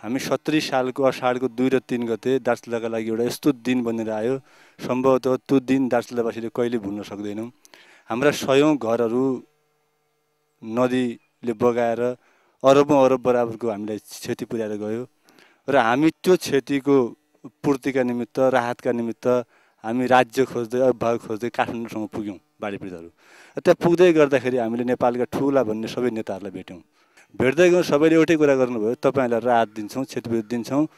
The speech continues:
दिन्छौँ" भन्नुभयो। र हामी आज तीन वर्ष बितिसक्यो, न कुनै राहत छ, न कुनै क्षतिपूर्ति छ, केही पाएका छैनौँ।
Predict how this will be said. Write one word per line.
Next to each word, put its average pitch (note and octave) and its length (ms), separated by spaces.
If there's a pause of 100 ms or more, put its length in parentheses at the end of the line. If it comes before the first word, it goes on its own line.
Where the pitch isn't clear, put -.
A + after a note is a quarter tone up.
(380)
दिन्छौँ" B2 380
भन्नुभयो। F#2 380 (380)
र A#2+ 60
हामी A#2 300
आज C3+ 260 (120)
तीन D3 160
वर्ष C3 240
बितिसक्यो, A#2 580 (280)
न C3 100
कुनै B2 240
राहत B2+ 300
छ, - 140
न C3+ 220
कुनै B2 220
क्षतिपूर्ति C3 560
छ, C#3 100
केही D3+ 380
पाएका A#2 300
छैनौँ। F#2+ 320